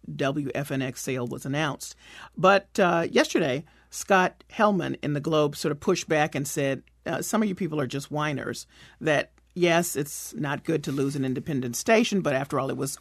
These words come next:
was commercial, and that there is plenty of room for the kind of independent, uh, fertile creativity and the l-, hearing of new songs and artists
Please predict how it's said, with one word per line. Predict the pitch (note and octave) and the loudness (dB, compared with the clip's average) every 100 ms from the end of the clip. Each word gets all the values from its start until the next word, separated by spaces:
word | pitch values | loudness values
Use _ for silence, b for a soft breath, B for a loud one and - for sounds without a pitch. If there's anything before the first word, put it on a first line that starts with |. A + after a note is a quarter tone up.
| D3+ | -2
was | D3 C#3 | 0 0
commercial, | - D3 G#3+ A3+ - G#3 F#3 B B B B | -2 6 8 8 4 4 4 B B B B
and | D3 D3 D3+ | -2 2 2
that | D3 C#3+ | 2 2
there | D3 - | 2 2
is | D3 | 0
plenty | - - B3+ D4 D4 - F#3+ - - b b | -4 -2 4 6 6 6 0 0 -8 b b
of | - D3+ | 0 2
room | D#3+ D#3 D#3+ D#3+ | 2 2 4 2
for | D#3 - D3 | 0 0 0
the | C#3+ | 0
kind | - D3+ D3+ D3+ | 0 0 0 0
of | C3 B2+ b b b - | -2 -4 b b b 2
independent, | F3+ F#3 F3 - F#3 D#3+ D#3 D3+ - b b b | 4 6 4 2 0 0 0 -4 -10 b b b
uh, | - B2+ - | 2 2 2
fertile | - - G#3+ G3+ F#3 F3 E3+ E3+ D#3 - | -4 0 4 6 6 6 4 2 0 -4
creativity | - G3 E3+ - F3+ D#3 D#3 D3 D3 | 0 2 2 2 0 2 0 2 0
and | - C3+ B2 | -2 -2 -2
the | |
l-, | C3+ C#3+ | -2 -4
hearing | - F3+ F3+ E3 D#3+ | -2 2 2 2 0
of | D3 | -2
new | D#3 D3+ D3+ | 0 0 0
songs | D#3 - C#3+ D3 D3 C#3+ | 0 -2 -2 -2 -2 -4
and | C3+ | 0
artists | D3 D3 C3+ C#3 | 2 2 0 -4